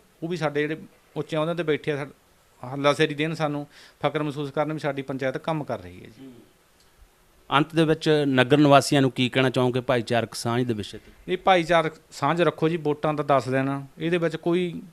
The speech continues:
Speaker 1: ਕਿਸੇ ਨਾਲ ਗਿਲਾ ਸ਼ਿਕਵਾ ਨਾ ਕਰੋ। ਹਰ ਇੱਕ ਨੂੰ ਆਪਦਾ ਅਧਿਕਾਰ ਆ ਵੋਟ ਪਾਉਣ ਦਾ, ਧੱਕਾ ਕਿਸੇ ਨਾਲ ਨਾ ਕਰੋ। ਜਿਹੜੀ ਵੋਟ ਜਿਹਨੇ ਪਾਉਣੀ ਆ ਉਹ ਤਾਂ ਪਾ ਹੀ ਦੇਣੀ ਆ। ਤੇ ਸਾਰੇ ਵੋਟ-, ਵੋਟਰਾਂ ਨੂੰ ਮੇਰੀ ਅਪੀਲ ਆ ਵੀ ਇਮਾਨਦਾਰੀ ਨਾਲ ਵੋਟ ਪਾਓ, ਇਮਾਨਦਾਰ ਚਿਹਰਾ ਚੁਣੋ, ਕੋਈ ਵੀ ਚੁਣੋ, ਉਹ ਤੁਹਾਡਾ ਹੱਕ ਆ, ਤੁਹਾਡਾ ਆਪਦੇ ਮਤ ਦਾ ਦਾਨ ਆ। ਜਿਹਨੂੰ ਇਮਾਨਦਾਰ ਚੁਣਦੇ ਆ, ਵਧੀਆ ਚੁਣਦੇ ਆ,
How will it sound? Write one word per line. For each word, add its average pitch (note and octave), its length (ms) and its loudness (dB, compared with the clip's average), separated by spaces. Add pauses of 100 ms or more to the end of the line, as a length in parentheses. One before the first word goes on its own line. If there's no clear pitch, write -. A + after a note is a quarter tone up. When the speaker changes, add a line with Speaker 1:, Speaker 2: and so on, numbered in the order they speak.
Speaker 1:
ਕਿਸੇ F3 220 -4
ਨਾਲ F3+ 120 -2
ਗਿਲਾ C#3+ 240 4
ਸ਼ਿਕਵਾ C#3+ 320 -2
ਨਾ D3+ 100 -2
ਕਰੋ। D#3 400 -2
ਹਰ C3 40 0
ਇੱਕ E3 240 2
ਨੂੰ A3 180 4
ਆਪਦਾ D#3 340 4
ਅਧਿਕਾਰ D3+ 340 4
ਆ D3+ 60 6
ਵੋਟ D3+ 240 2
ਪਾਉਣ A#2 320 -4
ਦਾ, G2 160 -12 (360)
ਧੱਕਾ D#3 280 4
ਕਿਸੇ D3 220 0
ਨਾਲ E3+ 140 -2
ਨਾ F3 60 -2
ਕਰੋ। E3+ 220 -4
ਜਿਹੜੀ F3 220 -4
ਵੋਟ E3+ 280 -2
ਜਿਹਨੇ F#3+ 180 -2
ਪਾਉਣੀ E3 260 -2
ਆ E3 60 -2
ਉਹ E3+ 40 -2
ਤਾਂ E3+ 100 -2
ਪਾ D3+ 180 2
ਹੀ C#3+ 100 2
ਦੇਣੀ C#3 280 0
ਆ। D3+ 120 -6 (340)
ਤੇ D#3+ 100 -6
ਸਾਰੇ E3+ 300 2
ਵੋਟ-, D#3 480 -4
ਵੋਟਰਾਂ D3 420 0
ਨੂੰ D#3+ 80 0
ਮੇਰੀ D#3 160 0
ਅਪੀਲ C#3+ 300 -2
ਆ D3 200 -4
ਵੀ D3+ 160 -6
ਇਮਾਨਦਾਰੀ C#3+ 480 0
ਨਾਲ C#3+ 140 0
ਵੋਟ C3+ 220 -4
ਪਾਓ, C#3+ 460 -2
ਇਮਾਨਦਾਰ C3+ 440 -2
ਚਿਹਰਾ D3+ 320 0
ਚੁਣੋ, D3 420 -4
ਕੋਈ D#3+ 200 -2
ਵੀ F3 120 -4
ਚੁਣੋ, D3 400 -2
ਉਹ D3+ 120 -4
ਤੁਹਾਡਾ C3 320 -2
ਹੱਕ A#2 300 -4
ਆ, C3+ 180 -2
ਤੁਹਾਡਾ C3+ 300 -4
ਆਪਦੇ C3 220 -4
ਮਤ B2 280 -2
ਦਾ C3 140 -2
ਦਾਨ B2 260 -2
ਆ। C3+ 40 -4
ਜਿਹਨੂੰ D3 400 -6
ਇਮਾਨਦਾਰ B2+ 420 -2
ਚੁਣਦੇ B2+ 380 -6
ਆ, C3 40 -4
ਵਧੀਆ C#3 320 -4
ਚੁਣਦੇ B2 440 -6
ਆ, B2+ 120 -12